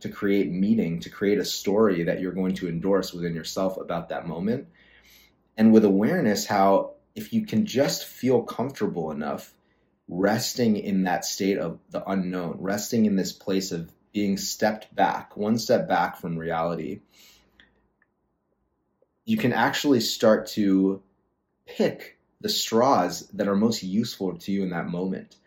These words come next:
Pick the straws that are most skillful, as the Buddha would say, in the sense of,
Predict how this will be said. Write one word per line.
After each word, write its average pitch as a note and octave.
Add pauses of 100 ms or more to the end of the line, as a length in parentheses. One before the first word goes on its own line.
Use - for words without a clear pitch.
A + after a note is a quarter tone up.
(500)
Pick D#3+
the B2+
straws A2+
that G#2+
are G#2
most G#2+
skillful, - (200)
as F#2
the F#2+
Buddha G2
would E2+
say, E2 (380)
in A2
the G#2+
sense G#2+
of, F2+